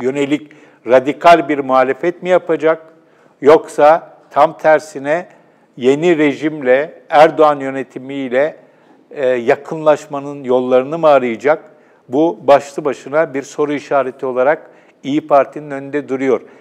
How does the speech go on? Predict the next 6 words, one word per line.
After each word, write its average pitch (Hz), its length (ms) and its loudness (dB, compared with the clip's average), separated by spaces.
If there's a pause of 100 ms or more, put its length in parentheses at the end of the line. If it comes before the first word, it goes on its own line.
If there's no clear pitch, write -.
(100)
Meclisin 143 480 -4
açıldığı 151 680 -2 (560)
ilk 170 280 0
gün 143 280 -2 (680)
İYİ 147 200 2
Partililerin 147 960 0